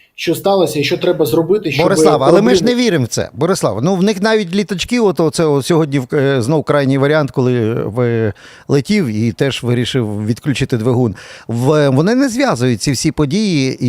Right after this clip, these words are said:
Speaker 2: із, е, м, скажімо так, із війною. Більше того,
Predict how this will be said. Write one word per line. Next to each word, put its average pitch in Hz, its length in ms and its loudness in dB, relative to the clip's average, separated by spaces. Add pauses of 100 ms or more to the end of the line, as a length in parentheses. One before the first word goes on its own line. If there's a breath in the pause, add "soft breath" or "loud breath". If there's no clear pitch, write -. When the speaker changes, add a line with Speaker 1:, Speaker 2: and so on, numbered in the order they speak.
(140)
Speaker 2:
із, 110 260 -2
е, 120 580 2
м, 113 520 0 (180)
скажімо 120 340 -2
так, 123 260 -4 (220 loud breath)
із 147 220 0
війною. 160 440 2
Більше 170 280 -2
того, 139 320 0